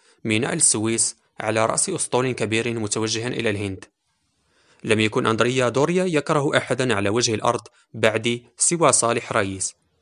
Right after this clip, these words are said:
هذا الأخير الذي أفقدت شجاعته المذهلة وذكاؤه الخارق عقول ملوك وكبار قباطنة وقراصنة الكفار.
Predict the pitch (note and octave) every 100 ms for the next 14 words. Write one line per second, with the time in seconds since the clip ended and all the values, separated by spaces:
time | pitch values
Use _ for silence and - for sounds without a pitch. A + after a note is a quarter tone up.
0 | _ _ _ _ A2 B2 E3 A#3+ F3+ F#3+
1 | G3+ E3 G#2 - - - C3+ D3 - G#2
2 | G#2+ G#2 - C3+ B2+ G#2 G#2 A2 A2+ A2+
3 | - A#2+ G2+ G2+ D3+ C3+ A2 - A2+ A2
4 | - - _ _ - G#2 D3 D#3+ D#3+ G#2
5 | A#2 C3+ G#2+ G#2 G#2 A#2 C3 - G#2+ G#2+
6 | A#2+ B2+ B2+ A2 - G#2+ G#2 - A#2+ B2
7 | A#2 - - G#2 F#2